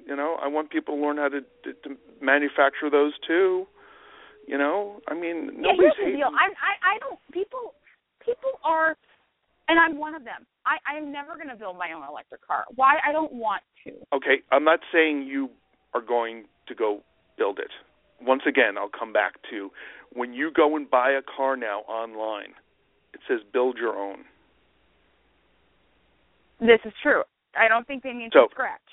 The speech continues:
Speaker 1: it's the same thing. I want Americans to know how it's built. You know, like, people like car porn, right? They like to see how something's built. So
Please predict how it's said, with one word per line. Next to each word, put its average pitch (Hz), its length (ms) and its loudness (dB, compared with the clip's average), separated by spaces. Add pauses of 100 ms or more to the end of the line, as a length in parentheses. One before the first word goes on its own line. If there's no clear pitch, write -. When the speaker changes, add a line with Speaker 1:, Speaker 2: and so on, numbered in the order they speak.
Speaker 1:
it's 139 160 -2 (100)
the 139 100 0 (180)
same 147 540 0 (720)
thing. 196 300 -4 (720)
I 135 80 2
want 160 320 2 (100)
Americans 131 800 -4 (160)
to 113 60 -16
know 101 260 -10
how 131 380 0
it's - 100 -10 (100)
built. - 260 -6 (360)
You 202 80 -6
know, 233 140 2
like, 220 240 -2
people 208 280 2
like 175 140 4 (440)
car 104 180 -2
porn, 110 340 -10 (300)
right? 151 120 -12 (280)
They - 80 -2
like 170 140 0
to - 120 -20
see 135 80 -2
how 117 120 4 (100)
something's 113 340 -8 (160)
built. 120 220 -10 (680)
So 139 220 4